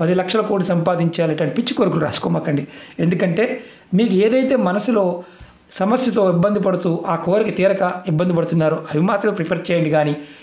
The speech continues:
ఎచ్చులకు పోయి గొప్పలకు పోయి గొప్ప గొప్పవి రాయమాకండి. ఎందుకంటే సరదాగా చూద్దామని, ఇది మిమ్మల్ని మీరు ప్రేరేపించుకుంటున్నారు.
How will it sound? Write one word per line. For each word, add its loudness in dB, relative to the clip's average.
ఎచ్చులకు 2
పోయి 0
గొప్పలకు 0
పోయి 0
గొప్ప 0
గొప్పవి 2
రాయమాకండి. -2
ఎందుకంటే 2
సరదాగా 2
చూద్దామని, 0
ఇది 2
మిమ్మల్ని 4
మీరు 4
ప్రేరేపించుకుంటున్నారు. 0